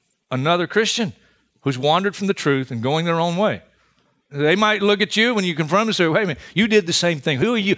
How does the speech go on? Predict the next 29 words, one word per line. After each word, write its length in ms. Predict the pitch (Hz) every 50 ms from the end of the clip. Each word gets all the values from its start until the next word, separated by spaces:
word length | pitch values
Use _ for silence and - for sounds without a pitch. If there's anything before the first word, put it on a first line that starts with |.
| - - -
who 100 | 349 370
are 100 | 349 311
you 220 | 247 262 269 240
to 100 | 202 175
talk 340 | 135 - 196 196 190 - -
to 60 | 160
me?" 300 | 147 156 147 117 98 - - - - - - - - _ _ _ _ _ _ _ _ _ _ -
But 160 | 135 139 131
if 80 | 120 151
you've 180 | 185 214 196
really 220 | 190 196 180 165 139
repented, 560 | 131 127 - 196 233 240 180 135 131 135 131
don't 160 | 160 170 180
let 160 | 175 175 156
your 160 | 151 170 202
past 320 | 190 - 180 170 165 - -
failure, 460 | 175 175 185 175 143 117 123 151 156 _ _
which 160 | - 156 151 -
may 140 | 202 220
be 100 | 196 196
just 180 | 170 202 208 -
like 200 | 202 190 170 156
theirs, 340 | 190 233 233 202 180 - - - - - -
keep 200 | - 196 175 -
you 80 | 185 185
from 200 | - 175 165 156
lovingly 380 | 156 170 175 170 165 160 156
confronting 520 | - - 143 117 - 135 117 - 113 98 92
them. 140 | 87 78